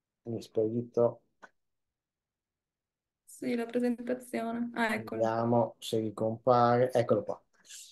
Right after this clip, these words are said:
Speaker 1: Eh, dobbiamo fare un'adeguata prevenzione, una prevenzione primordiale, quindi dobbiamo capire intanto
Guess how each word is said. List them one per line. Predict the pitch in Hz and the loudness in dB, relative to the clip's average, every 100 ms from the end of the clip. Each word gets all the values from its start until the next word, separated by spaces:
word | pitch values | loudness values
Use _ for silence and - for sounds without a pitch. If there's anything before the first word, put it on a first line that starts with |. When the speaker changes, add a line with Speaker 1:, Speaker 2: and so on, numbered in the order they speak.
| - | 0
Speaker 1:
Eh, | 151 147 147 139 | 6 10 10 8
dobbiamo | 185 165 175 165 | 10 10 10 6
fare | 131 120 127 147 151 | 6 6 8 8 6
un'adeguata | 147 131 131 135 120 113 117 123 | 2 2 2 2 2 2 2 -2
prevenzione, | 113 110 117 120 214 | 0 0 0 6 6
una | 123 113 | 6 4
prevenzione | 120 123 127 156 - | 2 2 4 2 2
primordiale, | - 123 117 123 151 131 107 110 | -2 0 2 4 4 4 2 2
quindi | 151 139 101 - _ _ _ | 4 4 0 -10 _ _ _
dobbiamo | 143 139 165 165 139 123 | 4 8 8 8 6 2
capire | - 135 - 156 185 190 185 | 6 4 6 2 6 8 6
intanto | 156 147 135 139 139 165 151 117 | 4 2 2 -2 4 6 6 4